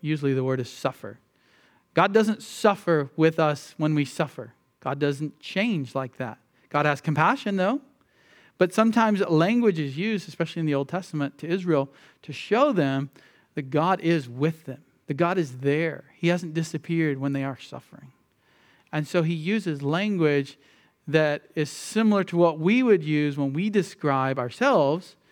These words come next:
anthropos, man, pathic, suffering. So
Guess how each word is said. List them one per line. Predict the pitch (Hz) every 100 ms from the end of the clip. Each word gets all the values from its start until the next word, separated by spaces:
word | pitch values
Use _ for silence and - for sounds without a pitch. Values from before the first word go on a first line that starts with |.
| _ _ _ -
anthropos, | 165 185 147 143 139 131 156 - - - _ -
man, | 147 147 127 139 160 _ _ _ _ _ -
pathic, | 156 156 156 135 - - _ _ _
suffering. | _ - 147 - 127 123 120 _
So | - 139 131